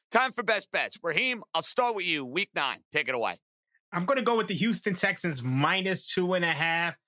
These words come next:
Speaker 2: I'm just, I cannot back this Buccaneers team at all. This is a, a, an offense which is eighteenth in E P A per play and twenty-ninth in success rate. So Baker Mayfield, he had a spark when he started,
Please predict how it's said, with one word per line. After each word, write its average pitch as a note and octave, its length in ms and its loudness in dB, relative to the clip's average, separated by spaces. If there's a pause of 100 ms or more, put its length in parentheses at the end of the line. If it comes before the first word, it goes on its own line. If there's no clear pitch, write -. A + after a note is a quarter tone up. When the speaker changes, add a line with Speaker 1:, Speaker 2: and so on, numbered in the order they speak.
(260)
Speaker 2:
I'm E3 200 0
just, D#3+ 300 -4 (180)
I D3+ 140 2
cannot D#3+ 480 0 (140)
back D3+ 240 0
this C3 180 -8
Buccaneers C3+ 500 -2
team C3+ 300 -2
at B2+ 180 2
all. C3+ 340 0 (240)
This C3 160 -4
is B2+ 120 -6
a, B2 100 -4 (140)
a, A2 120 -2 (140)
an A#2 140 2
offense C#3+ 420 0
which B2+ 160 -4
is A#2 240 -6
eighteenth D3+ 640 -2
in B2+ 80 -6
E C#3+ 180 -2
P C#3+ 140 -2
A C#3 100 2
per C3 140 -10
play C#3+ 480 0 (340)
and C#3+ 360 0 (420)
twenty-ninth D#3 720 0
in B2 80 -4
success B2 480 -2
rate. F#2+ 260 -10
So C3+ 380 2 (280)
Baker F3+ 300 0
Mayfield, D#3 600 0 (120)
he C#3+ 120 0
had C3+ 100 2
a - 20 -6
spark F#3 380 0
when D#3+ 120 -2
he D#3 60 0
started, F#3 540 0